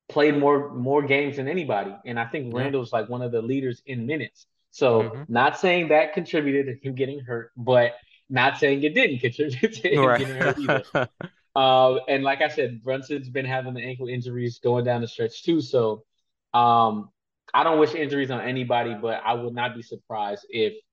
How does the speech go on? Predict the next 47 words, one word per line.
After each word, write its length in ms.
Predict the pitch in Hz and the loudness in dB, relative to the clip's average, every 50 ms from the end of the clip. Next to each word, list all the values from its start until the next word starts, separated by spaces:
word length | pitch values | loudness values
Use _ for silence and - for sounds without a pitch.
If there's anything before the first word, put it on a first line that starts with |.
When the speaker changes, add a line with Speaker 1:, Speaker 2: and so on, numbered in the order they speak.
| _ _ _ _ _ _ _ _ _ - | _ _ _ _ _ _ _ _ _ 0
Speaker 1:
a 80 | 123 | 2
lot 240 | 113 117 120 120 120 | 4 6 6 6 6
of 80 | 120 113 | 4 4
their 160 | 117 117 113 | 4 4 2
guys 360 | 104 113 117 113 110 110 107 - - | 4 4 4 4 4 2 -2 -4 -4
don't 220 | 123 120 120 117 | -4 -2 -2 -4
make 180 | 113 113 110 - | -4 -6 -6 -6
it 120 | 110 113 | -10 -10
through 160 | - 113 110 | -10 -8 -4
this 240 | 104 107 104 - - | -4 -4 -4 -4 -6
series 320 | 120 113 107 107 104 101 | -8 -6 -6 -6 -8 -8
because 580 | - - 110 - - - 113 110 107 98 - - | -8 -8 -10 -8 -2 2 2 2 2 2 -2 -2
they 200 | - 113 104 104 | 0 2 2 2
are 360 | 101 - 107 110 107 104 104 101 | 4 4 4 4 4 4 2 0
worn 360 | 101 104 110 110 107 104 101 | -4 -6 -6 -6 -6 -6 -6
down 260 | 107 107 104 101 98 | -6 -6 -6 -8 -10
from 160 | - - 98 | -12 -16 -16
just 220 | 95 - 104 95 - | -6 -4 -4 0 2
having 260 | 220 214 208 214 208 | 2 2 2 0 -6
to 60 | 202 | -8
carry 320 | - - - 113 104 107 | -8 -6 -4 -4 -4 -4
such 260 | 107 - - 104 - 101 | -8 -8 -8 -8 -8 -8
a 40 | |
heavy 280 | 95 110 110 104 107 104 | -6 -4 -4 -4 -4 -4
load 280 | 101 104 104 104 101 101 | -4 -2 -2 -2 -2 -4
against 280 | 95 - 104 98 - | -4 -6 -8 -10 -8
such 220 | - 104 101 - 104 | -8 -10 -8 -6 -8
a 120 | 95 92 - _ _ | -8 -8 -12 _ _
great 300 | _ - 113 113 107 - | _ 2 2 2 2 0
defensive 440 | 113 113 107 - 107 98 101 101 98 | -4 -6 -6 -6 -10 -10 -10 -12 -12
team 260 | - 107 104 101 98 | -8 -8 -6 -6 -6
and 80 | 98 98 | -6 -6
then 160 | 98 98 - _ _ _ _ _ | -8 -10 -12 _ _ _ _ _
having 280 | - 113 113 110 113 107 | 2 2 4 4 2 -2
to 60 | 104 | 0
guard 360 | 101 113 110 110 110 107 107 | 2 4 4 4 4 2 0
Mitchell 300 | 107 110 110 - 107 104 | -4 -4 -4 -2 -4 -4
and 280 | 101 104 101 101 98 98 | -4 -6 -8 -10 -14 -2
Garland 500 | - 110 104 104 104 104 101 101 98 98 - _ _ _ _ _ - | 2 4 6 6 4 4 0 -4 -8 -12 -16 _ _ _ _ _ -2
in 120 | 131 117 | -2 0
those 260 | 107 110 110 107 - - | 2 2 0 0 -2 -4
pick 160 | - 135 123 - | -6 -6 -6 -4
and 160 | 110 104 101 | -6 -6 -4
rolls, 380 | 104 104 101 101 98 - - - _ | -4 -4 -4 -4 -6 -8 -10 -16 _
uh, 40 | - | -10
on 360 | - 92 92 92 98 95 95 | -6 -6 -4 -4 -4 -6 -8
defense. 560 | 92 - 196 - _ 98 - - _ - - | -10 -14 -14 -14 _ -18 -18 -18 _ -20 -20